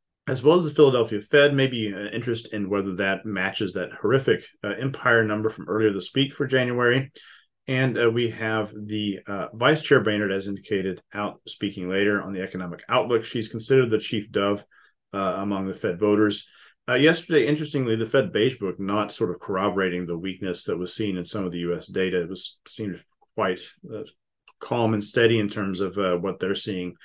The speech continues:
from their interviews with participants in the economy.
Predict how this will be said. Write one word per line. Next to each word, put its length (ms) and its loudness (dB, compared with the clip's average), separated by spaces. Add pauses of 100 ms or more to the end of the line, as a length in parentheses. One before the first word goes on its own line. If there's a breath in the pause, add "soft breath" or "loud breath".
(320 loud breath)
from 160 -4
their 120 -2
interviews 580 -4
with 200 -8
participants 800 -8
in 380 -6
the 100 -10
economy. 480 -4